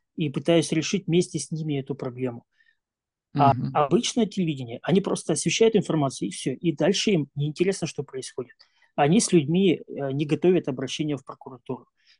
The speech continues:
Speaker 1: Они с
Speaker 2: Мгм.
Speaker 1: людьми не готовят обращение к полпреду президента. Они с людьми не ходят в администрацию. Они
Speaker 2: А,
Speaker 1: с людьми
Speaker 2: я понял. Значит, это, м, ваш проект, это гибрид, э,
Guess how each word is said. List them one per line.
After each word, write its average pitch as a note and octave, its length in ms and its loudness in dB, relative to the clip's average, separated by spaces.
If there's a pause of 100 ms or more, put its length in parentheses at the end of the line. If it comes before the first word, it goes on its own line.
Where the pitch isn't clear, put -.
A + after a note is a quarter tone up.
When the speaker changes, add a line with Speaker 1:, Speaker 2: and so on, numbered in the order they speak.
Speaker 1:
Они C3+ 240 4
с B2+ 100 0
Speaker 2:
Мгм. - 20 4
Speaker 1:
людьми D#3 260 2
не E3 120 0
готовят D3+ 440 2
обращение D3 500 2
к - 60 -18
полпреду C#3+ 460 -4
президента. B2+ 680 -8
Они D#3 180 -2
с - 120 -4
людьми D#3 420 0
не D3 120 -8
ходят D3+ 340 0
в - 60 -10
администрацию. D3 760 -4 (420)
Они E3+ 240 6
Speaker 2:
А, - 0 -
Speaker 1:
с - 100 0
людьми D#3+ 200 0
Speaker 2:
я E3+ 120 8
понял. E3 600 2
Значит, C#3 460 -8 (120)
это, D#3+ 220 2 (140)
м, C3+ 380 0
ваш D#3 280 0
проект, F#3+ 380 2
это C#3 140 -6
гибрид, C3 640 0
э, C#3+ 40 4